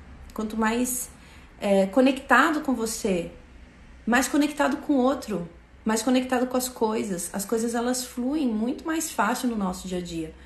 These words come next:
porque você tá presente, presente com você mesmo.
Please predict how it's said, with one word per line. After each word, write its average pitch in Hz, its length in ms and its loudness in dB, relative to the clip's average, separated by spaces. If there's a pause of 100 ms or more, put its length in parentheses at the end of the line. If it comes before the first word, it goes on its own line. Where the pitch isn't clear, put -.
(380)
porque 220 180 -6
você 226 240 -4
tá 233 160 -4
presente, 208 1080 -2 (840)
presente 233 680 2
com 254 140 -2
você 247 260 -4
mesmo. 175 380 -6